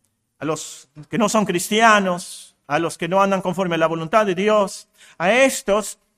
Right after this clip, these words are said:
les parece cosa extraña que vosotros no corráis con ellos en el mismo desenfreno de disolución y os ultrajan.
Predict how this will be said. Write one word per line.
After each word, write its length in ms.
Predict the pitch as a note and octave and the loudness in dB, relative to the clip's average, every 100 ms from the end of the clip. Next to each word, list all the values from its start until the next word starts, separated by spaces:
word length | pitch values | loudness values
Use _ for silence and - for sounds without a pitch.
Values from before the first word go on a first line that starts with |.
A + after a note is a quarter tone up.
| - | 0
les 180 | G3 G3+ | 0 4
parece 400 | A3+ G#3+ - - | 4 4 0 -2
cosa 480 | A#3 D4 C#4 A#3 | 6 6 6 2
extraña 1000 | A3+ - A3 A3+ A#3+ A#3 F#3+ D#3 E3 G3+ - _ _ | -2 -2 -2 2 4 4 2 2 0 0 -6 _ _
que 120 | - F#3+ | -2 0
vosotros 360 | F#3+ A3 G3+ | 0 0 0
no 160 | G3+ G#3 | 0 2
corráis 560 | G#3+ F#3+ A3 B3 A#3+ | 2 4 4 6 2
con 200 | - A3 | 0 0
ellos 680 | A3 A3 F3 E3+ F#3+ - - _ _ - | 2 0 0 2 0 -2 -12 _ _ -4
en 140 | G3+ | 2
el 120 | G3+ G3 | 2 2
mismo 380 | A3+ G#3 A3+ | 2 2 2
desenfreno 880 | G#3 G3 G#3 F#3+ - G3+ A#3 A#3 G#3 | 2 0 0 -2 -2 -2 0 2 2
de 140 | F#3 F3+ | 2 -2
disolución 720 | F#3 - F3+ E3 F3+ G3+ G#3+ | -4 -4 -4 -4 -2 0 0
y 100 | F#3+ | 2
os 160 | G3+ - | -2 0
ultrajan. 840 | F#3 G3+ G#3+ B3 - G#3+ F3+ D3 | -4 -2 0 0 0 -4 -4 -6